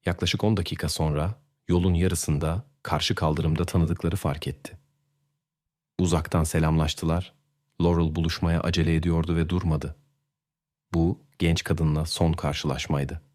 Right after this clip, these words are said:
Parkta arkadaşları onun gelmesini boşuna beklediler. Yirmi dakika geçmişti ve hala ortaya çıkmamıştı.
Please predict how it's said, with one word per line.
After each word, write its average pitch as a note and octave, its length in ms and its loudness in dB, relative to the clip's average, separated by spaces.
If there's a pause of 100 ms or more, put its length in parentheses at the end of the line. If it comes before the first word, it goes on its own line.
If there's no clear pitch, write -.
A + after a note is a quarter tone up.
(840)
Parkta - 360 0
arkadaşları D#2+ 680 0
onun F2 320 2
gelmesini D#2+ 500 2
boşuna E2+ 320 0
beklediler. D#2 760 -2 (680)
Yirmi F#2+ 280 4
dakika E2+ 320 -2
geçmişti D#2 600 -4
ve E2+ 60 0
hala D#2 460 2
ortaya D#2+ 380 0
çıkmamıştı. - 680 -4